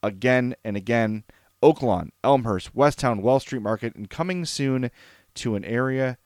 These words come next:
near you. Tinley Park, looking your way. All right, one more piece of audio.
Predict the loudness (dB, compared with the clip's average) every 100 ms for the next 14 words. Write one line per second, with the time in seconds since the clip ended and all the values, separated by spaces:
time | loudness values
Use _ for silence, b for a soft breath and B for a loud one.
0 | _ -8 -4 -2 -2 -2 -4 -4 -10 -10
1 | -8 -6 -6 -6 -8 -8 -8 -8 -6 -4
2 | -4 -4 -2 -2 -2 -2 -2 -4 b b
3 | 0 0 0 -4 -2 -2 -2 -6 0 2
4 | 2 2 0